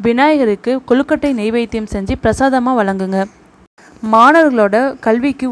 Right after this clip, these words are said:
உதவி செய்யுங்க. அதனால நற்பலன்கள் கிடைக்கும்.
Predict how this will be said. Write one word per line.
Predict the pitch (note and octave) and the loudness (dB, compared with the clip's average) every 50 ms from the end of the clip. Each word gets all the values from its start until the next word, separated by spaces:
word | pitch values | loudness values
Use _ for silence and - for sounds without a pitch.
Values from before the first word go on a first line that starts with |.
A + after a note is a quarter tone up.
| A#3+ | -2
உதவி | G#3 A3 A#3+ B3+ B3 - | -2 -2 -2 -4 -4 -4
செய்யுங்க. | A3+ G3 F#3+ G3 G3 G3 G#3 - - - - _ _ _ _ _ _ _ _ _ _ _ _ _ _ _ - A3+ | -6 -6 -6 -4 -4 -6 -6 -6 -12 -20 -20 _ _ _ _ _ _ _ _ _ _ _ _ _ _ _ -2 0
அதனால | A#3 A3+ B3 A#3 G#3+ G#3+ B3 C4 A3+ | 0 0 2 0 0 0 -2 -2 -2
நற்பலன்கள் | A3 A3+ - - C4 A#3 G#3 G3+ G3 A3+ B3+ A#3+ | -2 -2 -2 -2 0 0 0 0 -2 -4 -4 -4
கிடைக்கும். | A3+ G3 F#3+ F#3 - G3 G3+ - | -4 -4 -4 -4 -6 -8 -8 -10